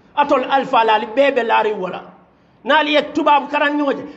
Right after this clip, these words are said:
Hanna e sanji kemele balu. Ay bulo dum mo muso bulu. Men man kala musoti. Ali bi ka ke tanate, ali ka fole tubabu karandingol. Kene bato. Na ali ye ustaz oli je wali ya du ko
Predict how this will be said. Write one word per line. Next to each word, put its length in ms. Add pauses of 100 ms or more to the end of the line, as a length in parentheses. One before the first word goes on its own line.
Hanna 340
e 60
sanji 340
kemele 400
balu. 320 (160)
Ay 200
bulo 420
dum 200
mo 200
muso 260 (140)
bulu. 420
Men 180
man 200
kala 260
musoti. 520 (180)
Ali 200
bi 120
ka 200
ke 180
tanate, 300
ali 180
ka 180
fole 160
tubabu 320
karandingol. 500 (720)
Kene 260
bato. 440 (760)
Na 120
ali 120
ye 60
ustaz 460
oli 180
je 100
wali 220
ya 160
du 160
ko 160